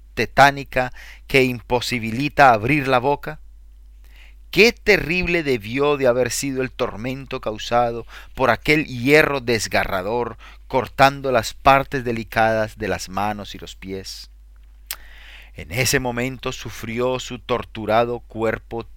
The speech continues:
todo tipo de dolor físico, y todo ese tiempo estaban sus enemigos alrededor, señalándole con desprecio, sacando la lengua con actitud de burla,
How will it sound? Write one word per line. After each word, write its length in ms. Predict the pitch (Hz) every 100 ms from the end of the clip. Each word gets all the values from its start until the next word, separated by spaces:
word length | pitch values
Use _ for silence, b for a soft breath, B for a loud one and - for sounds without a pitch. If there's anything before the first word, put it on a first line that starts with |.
| -
todo 400 | 131 131 135 135
tipo 420 | - 147 135 - 120
de 60 |
dolor 300 | 110 98 107
físico, 680 | 104 - 113 - 110 - - - - B B B B B B -
y 120 | 107
todo 440 | 120 123 127 131 - - - -
ese 280 | 123 - 123
tiempo 680 | - 123 113 107 - 95 -
estaban 640 | 101 - - 120 117 117
sus 220 | - 110
enemigos 600 | 104 95 107 117 107 107
alrededor, 720 | 104 92 95 87 90 101 110 - b b b b
señalándole 1040 | - 123 101 85 117 123 123 120 120 113 b b -
con 240 | 113 101
desprecio, 760 | 92 - - 90 87 - 80 - - - - - - - - - - b b b b
sacando 640 | - 85 - 117 117 117
la 100 | 110
lengua 440 | 107 120 113 117
con 140 | 117 107
actitud 420 | 101 - 92 110
de 140 | 101
burla, 540 | 104 110 113 104 104